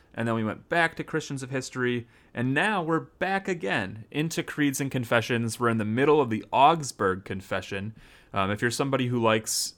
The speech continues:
you know, starting at the beginning, go back and find episode one of the Augsburg. Uh, if you don't care, we're on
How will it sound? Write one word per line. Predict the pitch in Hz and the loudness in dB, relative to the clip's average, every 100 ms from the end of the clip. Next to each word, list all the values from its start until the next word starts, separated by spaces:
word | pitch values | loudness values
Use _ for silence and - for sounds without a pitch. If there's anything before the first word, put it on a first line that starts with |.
| - | -6
you | 120 | -4
know, | 98 | -4
starting | 95 - 110 110 | -4 0 2 4
at | 107 | 0
the | 104 | -2
beginning, | 95 92 95 120 139 127 | -8 -4 -2 -4 -6 -4
go | 123 | -2
back | 127 131 | 0 0
and | 143 127 | -2 -4
find | 131 127 | -2 -2
episode | 123 - 120 113 | -2 -2 -2 0
one | 110 113 | 0 0
of | 104 | 0
the | 101 | 0
Augsburg. | 95 120 117 101 90 - - - - - | 2 2 0 -4 -4 -6 -20 -20 -10 -2
Uh, | |
if | 101 101 | 0 0
you | 104 | -2
don't | 101 117 180 | 0 0 -2
care, | - 98 101 139 - | -2 2 2 0 -8
we're | 110 107 131 135 | -2 2 2 2
on | 113 117 117 120 | 2 2 2 0